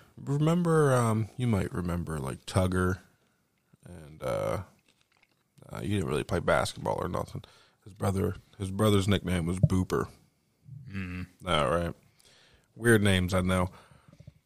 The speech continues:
Speaker 1: They lived on South Avenue. They had this big ass fucking, like, Tom and Jerry sized dog.
Speaker 2: Just
Speaker 1: Right?
Speaker 2: Jack
Speaker 1: Just
Speaker 2: Diesel.
Speaker 1: Jack fucking Diesel.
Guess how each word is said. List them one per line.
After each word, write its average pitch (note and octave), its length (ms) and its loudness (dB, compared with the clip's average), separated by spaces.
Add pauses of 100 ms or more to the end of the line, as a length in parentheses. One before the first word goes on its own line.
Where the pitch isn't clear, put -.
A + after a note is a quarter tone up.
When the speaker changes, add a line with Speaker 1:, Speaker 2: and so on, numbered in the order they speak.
(500)
Speaker 1:
They A2+ 100 -2
lived G#2+ 240 4
on F2+ 160 4
South F#2 280 4
Avenue. F#2 360 0
They G2 120 2
had G2 160 2
this F#2+ 160 2
big G#2 460 -2
ass F#2+ 440 0
fucking, F#2+ 560 -4 (120)
like, F#2 340 -4 (540)
Tom A#2 320 2
and G2+ 160 2
Jerry G2 360 2
sized F#2 540 4
dog. F#2 460 -2 (1200)
Speaker 2:
Just F#2+ 180 -2
Speaker 1:
Right? G2 100 0
Speaker 2:
Jack G2+ 240 6
Speaker 1:
Just F2+ 100 -8
Speaker 2:
Diesel. G#2 340 2
Speaker 1:
Jack A2 380 0
fucking G2+ 420 2
Diesel. F#2 420 0